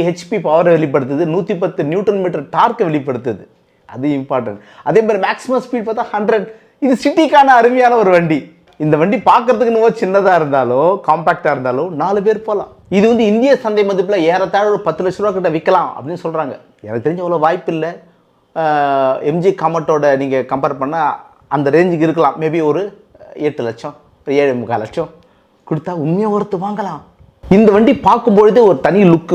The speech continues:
இருக்கு, ஏன்னா ஒ-, ஒ-, ஒரு ஹைட்டான ஃபீல் கொடுக்குது, ஒரு மைக்ரோ எஸ் யு வி அந்த கேட்டகரியில வருது. மெயினா ஏறும்போது தலையிடிக்க கூடாது. ஏன் நான், நான் வந்து என்ன ஒரு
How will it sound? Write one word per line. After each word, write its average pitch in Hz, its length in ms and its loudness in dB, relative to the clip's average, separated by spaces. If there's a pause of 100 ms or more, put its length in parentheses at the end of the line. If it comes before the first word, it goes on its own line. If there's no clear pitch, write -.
இருக்கு, 120 220 2
ஏன்னா 135 180 2
ஒ-, 139 220 2
ஒ-, 131 300 4
ஒரு 135 240 4
ஹைட்டான 180 500 2
ஃபீல் 170 200 4
கொடுக்குது, 160 340 2 (240)
ஒரு 139 180 2
மைக்ரோ 190 420 4
எஸ் - 220 0
யு 139 80 4
வி 104 120 -2 (480)
அந்த 147 200 2
கேட்டகரியில 151 460 2
வருது. 101 240 -2 (240)
மெயினா 170 300 4 (100)
ஏறும்போது 170 440 4 (100)
தலையிடிக்க 151 500 2
கூடாது. 110 340 0 (1200)
ஏன் 110 300 2 (100)
நான், 120 240 2
நான் 127 120 4
வந்து 147 240 4
என்ன 139 200 4
ஒரு 123 160 4